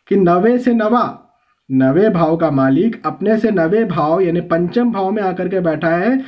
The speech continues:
ये पंचम भाव को बहुत अच्छा सुधारता है, एवं संतान से लाभ या भाग्य उन्नति भी करवाता है। तो यहाँ पर ये कतई नहीं है कि फिफ्थ हाउस लॉर्ड ट्वेल्थ हाउस में जाएगा तो खराब फल मिलेंगे फिफ्थ हाउस से रिलेटेड, ऐसा बिल्कुल भी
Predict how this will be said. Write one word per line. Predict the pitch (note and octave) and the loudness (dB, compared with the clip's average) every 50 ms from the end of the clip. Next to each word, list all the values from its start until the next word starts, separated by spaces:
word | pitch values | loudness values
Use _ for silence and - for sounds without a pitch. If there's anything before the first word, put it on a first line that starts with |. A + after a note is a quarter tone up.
| - _ - | -10 _ -2
ये | F#3 | -2
पंचम | F3+ G#3+ A#3 F3+ E3+ - G#3 G3+ | 0 0 0 0 0 -2 -2 0
भाव | F3+ F#3 F#3+ F#3+ | 0 -2 -2 -2
को | G#3 | -2
बहुत | G3 F3 E3 F#3+ G3 G3 | -2 -2 -2 -2 -2 -4
अच्छा | F#3+ - G#3+ | -4 -6 -6
सुधारता | G3+ - F3+ E3+ F3 A#3+ A#3 - C4 | -4 -2 -2 0 0 0 0 0 0
है, | B3 A3+ E3+ B2+ - - - - _ D#3+ | 0 0 -2 -4 -6 -10 -20 -8 _ -2
एवं | E3 E3+ G3 F#3 | 0 0 0 0
संतान | - F3 E3+ E3 E3 E3+ F3 F3+ F#3 G3 G#3 G#3+ G#3 | 0 -2 -2 0 0 0 0 0 0 0 -2 -2 -4
से | G3 - - G3 G3 G#3 A3+ B3 C#4 C#4 C4+ - - - - - - | -6 -2 0 0 2 2 0 0 -2 -2 -6 -8 -14 -20 -10 -4 -2
लाभ | C#3 D3 D#3 D3+ D#3+ F3 F#3+ A3 A#3 A3 G3+ G3 - - - | 0 2 2 2 2 2 2 0 0 -2 -2 -4 -6 -6 -2
या | F#3+ G3 | -2 -2
भाग्य | F3 D#3 - E3 E3 G#3 G3+ A3 A#3+ | -2 0 -2 -2 -2 0 0 0 0
उन्नति | A3 G#3 G#3+ A3 A3+ C#4+ D4+ | 0 0 0 0 0 0 0
भी | D4 D4+ | 0 0
करवाता | A#3+ C4 A#3+ A3 G#3 F#3+ F3+ D#3+ C3+ | 0 0 0 0 -2 -2 -2 -2 -2
है। | C3 A#2 - - - _ _ - | -2 -4 -6 -14 -20 _ _ -2
तो | A3 | -2
यहाँ | G#3+ F#3+ F3+ E3 F3+ G3 G#3 | 0 0 0 -2 -2 -4 -2
पर | - A3+ A3+ A#3 B3 - - | -2 0 0 0 -2 -4 -6
ये | - E3+ F#3 G#3 G3+ | -8 -4 -2 -2 -2
कतई | G3+ F3 E3 - G#3+ A#3+ B3 | -2 -4 -2 0 0 0 2
नहीं | B3 B3 A#3+ A#3+ A#3 | 0 0 0 0 0
है | A3 A3+ B3 D4 D#4 | 0 0 -2 -2 -2
कि | D#4 C4 | -4 -2
फिफ्थ | - A3 G3 G3 G3+ - | -2 0 -2 -2 -2 -4
हाउस | G#3 G3 F#3 - G3 | -4 -4 -4 -4 -4
लॉर्ड | F#3+ G3 F#3+ G3 | -4 -4 -2 -2
ट्वेल्थ | F#3+ F3+ F3+ F3+ F3+ | -2 -2 -2 -2 -2
हाउस | F3+ E3+ - | -4 -4 -4
में | F#3 E3+ | -4 -2
जाएगा | E3 D#3+ D3+ D3+ D#3 F3+ | 0 0 0 0 -2 -2
तो | - - D#3 | -4 -4 -6
खराब | - D#3 C#3 C#3 D3+ D3+ | -4 -4 -4 -4 -4 -4
फल | - E3 D#3+ | -4 -4 -4
मिलेंगे | D3+ D#3 D3+ C#3+ C#3+ D#3 E3 G#3+ | -2 -2 -2 -2 -2 -2 0 -2
फिफ्थ | A#3 A3 - - D#4 C#4+ - - - - | -2 -2 0 -2 -2 -2 -2 -6 -8 -6
हाउस | - G3+ F#3 F3+ - | -2 -2 -2 -2 0
से | G3 | 0
रिलेटेड, | F3+ E3 D3 C#3 C#3 C#3+ C3+ | 0 0 0 0 -2 -2 -2
ऐसा | D#3 D#3 - G#3+ A3 | -4 -2 -2 -2 0
बिल्कुल | F#3+ E3+ D3+ D#3 D3+ - - F3 E3+ | 0 2 0 0 0 0 0 0 0
भी | D#3+ D#3 F#3 A3 C4+ D#4 D#4+ | 0 0 0 2 2 0 -2